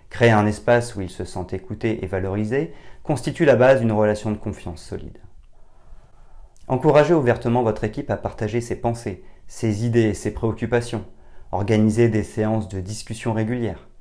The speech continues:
Chacun pourra exprimer ses opinions en toute liberté. Lorsque les membres de l'équipe sentent que leur voix compte, ils sont plus enclins à collaborer et à contribuer activement à la résolution des problèmes.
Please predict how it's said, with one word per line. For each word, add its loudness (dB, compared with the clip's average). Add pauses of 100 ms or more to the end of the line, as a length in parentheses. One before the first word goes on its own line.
(340)
Chacun 2
pourra 0
exprimer 0
ses -6
opinions -2
en -4
toute -10
liberté. -2 (640)
Lorsque 4
les 4
membres 2
de -2
l'équipe -4 (280)
sentent 0
que -2
leur 0
voix 0
compte, -6 (300)
ils -6
sont 0
plus -4
enclins 0
à 0
collaborer 0
et -4
à -4
contribuer -4
activement -6
à -4
la -8
résolution -4
des -6
problèmes. -10